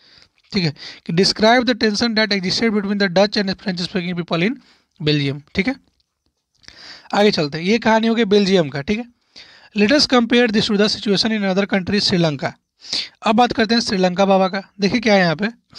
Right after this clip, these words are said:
श्रीलंका is an island nation, श्रीलंका का एक आइलैंड नेशन है, just a few kilometer of the southern coast,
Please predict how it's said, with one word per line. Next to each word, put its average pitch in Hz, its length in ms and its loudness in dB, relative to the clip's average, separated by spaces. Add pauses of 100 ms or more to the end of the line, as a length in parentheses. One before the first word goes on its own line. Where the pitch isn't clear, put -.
(1500)
श्रीलंका 220 420 2
is 262 180 2
an 233 140 2
island 208 400 2
nation, 196 280 0
श्रीलंका 185 360 -2
का 208 140 -2
एक 208 120 -2
आइलैंड 180 260 0
नेशन 190 260 0
है, 202 360 -4
just 240 360 0
a 233 60 0
few 233 220 2
kilometer 214 360 2
of 196 120 2
the 196 60 -2
southern 170 440 0
coast, 123 180 -6